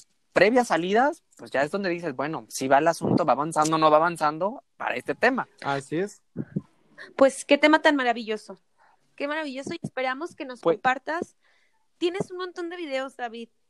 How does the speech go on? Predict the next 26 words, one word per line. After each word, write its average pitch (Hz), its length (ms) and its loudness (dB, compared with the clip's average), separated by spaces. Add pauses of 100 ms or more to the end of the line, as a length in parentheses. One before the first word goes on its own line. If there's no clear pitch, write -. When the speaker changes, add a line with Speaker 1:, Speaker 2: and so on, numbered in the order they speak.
(100)
Speaker 3:
yo 220 280 -14
los 247 180 -14
he 247 80 -6
visto, 220 520 -16
y 220 120 -12
yo 226 120 -4
sé 240 200 -8
que 214 640 -4
esos 240 500 -2 (180)
consejitos 233 760 -6
que 226 100 -18
por 208 180 -6
ahí 208 140 -6
también 226 340 -12
tienes, 240 380 -10 (360)
pues 247 180 0
le 233 100 -8
va 226 80 -4
a 233 40 -10
servir 240 500 -14 (180)
a, 220 220 -4
a 196 240 -10
unos 240 480 -12
y 220 80 -4
a 202 120 0
otros. 226 400 -8